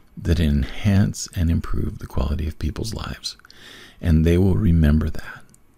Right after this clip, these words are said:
That will stick in their memory, and it will create a positive association in their mind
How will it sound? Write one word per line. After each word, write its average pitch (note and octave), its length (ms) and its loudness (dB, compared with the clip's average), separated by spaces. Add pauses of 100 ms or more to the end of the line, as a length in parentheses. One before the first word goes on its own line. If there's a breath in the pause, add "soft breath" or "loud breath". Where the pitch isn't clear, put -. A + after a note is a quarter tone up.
(220)
That B1 180 -6
will D#2 80 -2
stick - 320 -4
in E2 80 0
their D#2+ 120 4
memory, D#2 520 -2 (640 loud breath)
and E2+ 100 -2
it D#2+ 60 0
will D2 80 0
create C#2+ 360 2
a - 40 -8
positive F#2+ 560 -2
association D#2+ 840 -2 (760 loud breath)
in D#2 200 4
their F#2 180 6
mind C#2+ 480 0